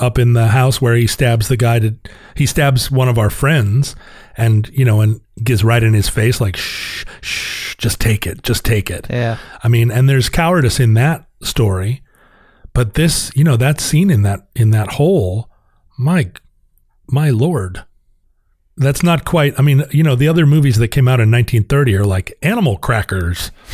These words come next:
Speaker 1: <laughs>
Speaker 2: When Bane gets blinded by shrapnel in that first scene and then, like, wanders out onto the battlefield screaming,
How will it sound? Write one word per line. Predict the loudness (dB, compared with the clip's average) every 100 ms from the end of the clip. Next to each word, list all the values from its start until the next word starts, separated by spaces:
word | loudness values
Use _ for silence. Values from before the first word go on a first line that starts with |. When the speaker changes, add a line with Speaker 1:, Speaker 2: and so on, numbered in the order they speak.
| -12
Speaker 1:
<laughs> | -6 -6 -6 -8 -8 -10 -20 -20 -8
Speaker 2:
When | -2 0 2
Bane | 0 0 0 0 0
gets | -2 -4 -4
blinded | -2 0 0 0 0
by | 0 -2
shrapnel | -2 -2 0 0 0 0 -2 -8 -8
in | -2 2
that | 2 -2
first | -2 -2 -2 -2
scene | -2 0 0
and | 0 0
then, | 2 2
like, | 2 0 -2 -12 -12
wanders | -4 0 2 2 0 0 2
out | 0 2
onto | 0 0
the | -2
battlefield | 0 0 0 -2 0 0 -2 -4
screaming, | -4 -2 0 0 0 -2